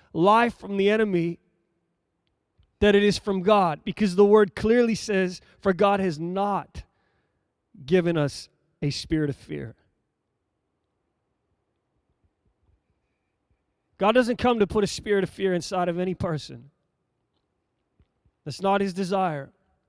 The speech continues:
Number three, hate. That comes to cripple us. Now, this might sound strange, but hate comes to cripple us.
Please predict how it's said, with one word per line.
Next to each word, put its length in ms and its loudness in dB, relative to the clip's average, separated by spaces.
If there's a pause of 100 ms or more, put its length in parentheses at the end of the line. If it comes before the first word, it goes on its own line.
(880)
Number 220 -2
three, 480 0 (1160)
hate. 440 -2 (2250)
That 180 -2
comes 260 0
to 80 -6
cripple 420 -4
us. 220 -16 (240)
Now, 140 4
this 180 -2
might 220 2
sound 320 0
strange, 560 2
but 120 0
hate 360 -4
comes 600 0 (840)
to 160 2
cripple 460 4
us. 340 -10